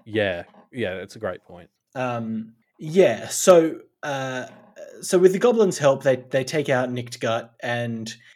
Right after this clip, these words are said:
Speaker 2: uh, Avery heads out as Snowdrop wakes up again.
Speaker 1: Yeah, and so before we get to the Snowdrop and Avery convo, which is obviously very important, um, A-,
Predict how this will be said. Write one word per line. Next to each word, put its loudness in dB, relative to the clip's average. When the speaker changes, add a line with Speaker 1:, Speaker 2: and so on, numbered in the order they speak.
Speaker 2:
uh, -6
Avery 4
heads -6
out -6
as -8
Snowdrop -12
wakes -16
up -20
again. -20
Speaker 1:
Yeah, -2
and -2
so 0
before -2
we 0
get 0
to -10
the -4
Snowdrop -2
and -14
Avery -4
convo, -8
which -16
is -8
obviously -10
very -10
important, -10
um, -2
A-, -4